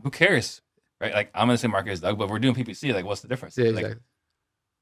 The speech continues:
Speaker 1: nobody can top Doug Hopkins
Speaker 2: Exactly.
Speaker 1: in conversion rates. Meaning, if you go to Steve Trang's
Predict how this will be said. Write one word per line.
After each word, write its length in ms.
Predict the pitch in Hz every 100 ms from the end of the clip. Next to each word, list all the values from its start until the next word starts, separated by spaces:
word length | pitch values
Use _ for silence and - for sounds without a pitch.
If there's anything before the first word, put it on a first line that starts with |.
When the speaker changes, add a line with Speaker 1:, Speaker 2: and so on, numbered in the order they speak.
| _
Speaker 1:
nobody 360 | 95 123 143 143
can 160 | 131 101
top 340 | - 101 92
Doug 220 | 95 92
Hopkins 560 | - 85 - 71 - - _ _ _ _ _ _ _
Speaker 2:
Exactly. 280 | - 76 76 -
Speaker 1:
in 120 | 85
conversion 400 | 90 85 85 80
rates. 360 | 76 - - - _ -
Meaning, 440 | 120 104 78 78 _ _ _ _ _ _ _
if 180 | 98 90
you 160 | 120
go 320 | 131 127 120 120
to 140 | -
Steve 300 | - - 113
Trang's 640 | 107 101 98 87 78 -